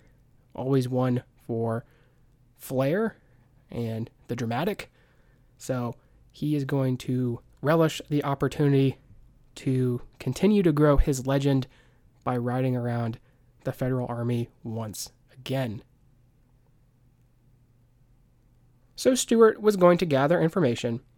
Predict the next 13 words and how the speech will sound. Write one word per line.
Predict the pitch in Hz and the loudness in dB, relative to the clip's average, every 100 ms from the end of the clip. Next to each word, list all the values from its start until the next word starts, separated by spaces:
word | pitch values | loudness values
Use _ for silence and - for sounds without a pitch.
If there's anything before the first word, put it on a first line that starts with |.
| _ _ _ - | _ _ _ -4
He | 156 | -2
could | 143 135 | 0 -2
take | 117 - | -4 -4
hostages | 170 175 - 170 175 165 | -2 -2 -2 -2 -2 -2
if | - - | -8 -10
permissible | - 131 202 202 190 190 - _ _ _ | -4 0 0 0 0 0 -2 _ _ _
and | 147 175 196 | 0 2 2
destroy | - 143 117 | -2 -2 -4
railroads. | 117 156 165 165 165 160 - _ _ _ _ _ - | -2 0 2 4 4 2 -2 _ _ _ _ _ -6
These | 147 175 180 170 | -4 -2 -2 -4
things | - 143 139 135 - | -4 -2 0 -2 -6
were | 117 - | -10 -6
all | - 175 147 143 | 0 2 2 0